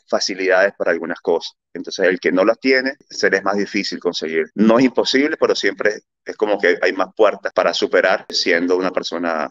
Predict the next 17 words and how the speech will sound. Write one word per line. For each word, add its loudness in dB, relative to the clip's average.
pobre 4
o, -4
o -4
una -10
persona -10
de -2
bajos -6
recursos. -4
Yo -8
creo 0
que 2
en 0
cierta -4
parte 0
nosotros -8
los -8
latinos -4